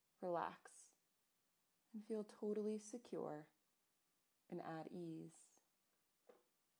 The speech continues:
Now, allow my words to become your words as you rotate your attention throughout your body, allowing yourself to experience your body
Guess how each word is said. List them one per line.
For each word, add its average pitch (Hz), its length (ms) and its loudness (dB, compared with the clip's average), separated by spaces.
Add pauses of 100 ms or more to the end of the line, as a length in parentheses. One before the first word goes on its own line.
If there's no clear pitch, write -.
(2000)
Now, 165 540 -4 (1400)
allow 233 320 4
my 208 280 4
words 196 320 2
to 208 80 -10
become 185 300 0
your 175 220 4
words 160 500 0 (180)
as 180 200 6
you 180 180 4
rotate 180 460 6
your 233 160 6
attention 165 600 0
throughout 160 420 2
your 170 160 0
body, 160 480 -4 (1500)
allowing 170 480 8
yourself 180 580 2
to 170 100 2
experience 202 880 2
your 165 160 6
body 156 520 0